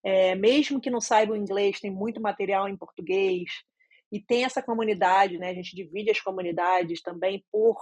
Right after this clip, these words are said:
regiões, então tem a comunidade do português, tem a comunidade que fala espanhol, tem a comunidade que fala inglês. Então você também tem essa comunidade que não tem maneira melhor de você aprender do que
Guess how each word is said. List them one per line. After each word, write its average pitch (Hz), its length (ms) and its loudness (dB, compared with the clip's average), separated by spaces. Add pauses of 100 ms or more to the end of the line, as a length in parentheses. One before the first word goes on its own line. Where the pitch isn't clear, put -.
(140)
regiões, 185 600 -4
então 185 320 -8
tem 202 140 -6
a 202 60 -4
comunidade 185 540 -2
do 165 100 -8
português, 170 640 2
tem 180 100 -4
a 180 40 -8
comunidade 180 600 2
que - 80 -20
fala 175 160 2
espanhol, 175 540 0
tem 190 100 -2
a 180 60 -6
comunidade 185 560 2
que - 140 -20
fala 180 160 -2
inglês. 170 500 -2 (580)
Então 196 220 0
você 208 180 0
também 214 380 2
tem 214 140 0
essa 208 180 -4
comunidade 196 760 2
que 196 200 0
não 202 280 -2
tem 233 400 -2 (360)
maneira 208 360 2
melhor 196 380 4
de 180 60 -14
você 196 200 -8
aprender 190 380 -4
do 190 100 -6
que 208 140 -16